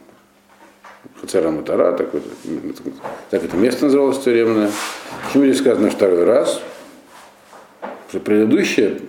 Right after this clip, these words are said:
пророчество, которое он получил в тюрьме, мы только что прочитали, это во предыдущей главе.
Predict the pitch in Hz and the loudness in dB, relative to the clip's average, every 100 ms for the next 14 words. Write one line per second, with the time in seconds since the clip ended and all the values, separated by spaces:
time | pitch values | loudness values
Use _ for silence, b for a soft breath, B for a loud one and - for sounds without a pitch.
0 | - - 95 92 - - 78 71 76 80 | -8 0 2 2 0 -6 -8 -8 -4 -4
1 | 78 78 80 - 80 - - - - B | -2 -2 -4 -2 -2 -4 -10 -18 -20 B
2 | B B B B B - - 90 82 67 | B B B B B -6 0 2 2 -2
3 | - - - - - 113 127 135 131 - | -6 -12 -14 -14 -4 0 2 2 0 2
4 | 110 107 107 - 90 - 92 78 - - | 2 2 -2 -4 -2 0 0 0 -2 -4
5 | - 87 87 92 87 87 - 69 64 58 | -2 0 2 0 0 -4 -8 -8 -6 -6